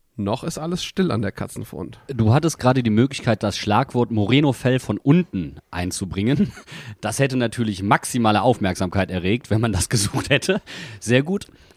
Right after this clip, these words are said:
Speaker 2: Ihr Lieben, schön, dass wir jetzt hier sitzen. Es ist nach Sankt Pauli, wir sprechen über Sankt Pauli, es ist aber auch nach Samsunspor. Und wir arbeiten heute uns an beiden Folgen ab. Die große Analyse wird es dieses Jahr nicht mehr geben.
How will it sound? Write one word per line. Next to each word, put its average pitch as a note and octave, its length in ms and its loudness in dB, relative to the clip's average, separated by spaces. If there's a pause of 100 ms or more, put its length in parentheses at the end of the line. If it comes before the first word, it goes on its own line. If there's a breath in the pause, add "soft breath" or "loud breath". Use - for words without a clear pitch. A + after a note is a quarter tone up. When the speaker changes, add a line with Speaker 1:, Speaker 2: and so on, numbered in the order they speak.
(140)
Speaker 2:
Ihr A#2 100 2
Lieben, C#3 340 4
schön, C3 260 2
dass A#2+ 160 2
wir A2 80 2
jetzt F#2+ 140 -2
hier G2+ 100 -2
sitzen. C#3 260 -6
Es - 200 -8
ist - 160 -6
nach G#2 240 2
Sankt G2+ 280 -2
Pauli, A2+ 300 2
wir C3 80 0
sprechen G2+ 300 -6
über G#2+ 240 0
Sankt B2 180 -4
Pauli, C#3+ 320 -2
es G#2+ 140 -8
ist A#2+ 140 -8
aber A2 180 -4
auch G#2 160 -4
nach G#2+ 180 0
Samsunspor. A2+ 800 0 (1300 soft breath)
Und A2+ 280 2
wir A#2 320 2 (100)
arbeiten B2 520 4
heute G#2+ 280 0
uns G#2 160 -8
an G2+ 140 -4
beiden G2+ 260 0
Folgen F#2+ 340 -2
ab. - 240 -8
Die F#2 180 -10
große G#2+ 600 2
Analyse A2 480 4
wird G#2+ 160 4
es - 140 -12
dieses B2 360 -2
Jahr G#2+ 140 2
nicht G2+ 180 -4
mehr G2+ 140 -2
geben. G#2+ 320 0